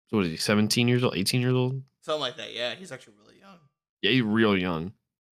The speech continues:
Speaker 1: Uh, and to be in, be in that rap game that young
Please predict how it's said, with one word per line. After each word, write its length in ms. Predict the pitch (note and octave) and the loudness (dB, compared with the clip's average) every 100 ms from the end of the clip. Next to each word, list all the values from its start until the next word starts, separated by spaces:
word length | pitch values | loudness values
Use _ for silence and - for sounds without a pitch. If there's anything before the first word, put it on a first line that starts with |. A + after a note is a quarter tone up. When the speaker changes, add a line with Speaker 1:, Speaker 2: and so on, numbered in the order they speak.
| - | 0
Speaker 1:
Uh, 260 | G2 F#2+ | 2 4
and 100 | F2+ | 4
to 60 | A2 | 4
be 160 | A2 A#2 | 2 2
in, 220 | G#2+ G#2+ | 2 2
be 120 | A#2+ | 2
in 80 | A2+ | 2
that 160 | G2+ | 0
rap 220 | E2 G2+ G#2 | 0 -2 -2
game 360 | F#2+ F2+ F#2 - _ _ _ _ _ _ _ _ _ _ - | -2 -2 -6 -12 _ _ _ _ _ _ _ _ _ _ -4
that 220 | F#2 F#2+ | -2 0
young 400 | D#2+ F#2 G2+ A2+ | 0 0 2 0